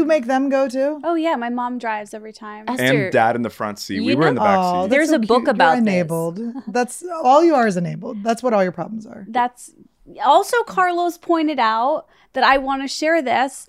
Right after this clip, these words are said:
Speaker 1: He, you, s-, what did you say that you can see why I am the way I am?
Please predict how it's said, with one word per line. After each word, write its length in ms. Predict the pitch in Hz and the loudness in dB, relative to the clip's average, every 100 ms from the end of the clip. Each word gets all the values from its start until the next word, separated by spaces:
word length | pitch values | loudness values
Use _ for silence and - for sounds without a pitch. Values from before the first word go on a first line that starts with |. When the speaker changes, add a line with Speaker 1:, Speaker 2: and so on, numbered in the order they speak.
| _ _ | _ _
Speaker 1:
He, 280 | 277 - - | -10 -10 -6
you, 280 | 262 285 359 | -2 0 0
s-, 280 | - - 254 | -4 -18 -4
what 120 | 285 | -2
did 140 | 294 277 | -2 -4
you 100 | 302 | -2
say 180 | 302 262 | 0 2
that 220 | 226 220 | 2 0
you 140 | 240 240 | -4 -6
can 180 | 285 | -4
see 200 | 262 277 254 | -4 -4 0
why 220 | 233 226 | 2 2
I 100 | 220 | 0
am 240 | 226 220 | -4 -8
the 80 | 226 | -6
way 380 | 226 220 214 226 | -4 -2 -2 -4
I 60 | 240 | -4
am? 400 | 226 233 247 | -4 -6 -10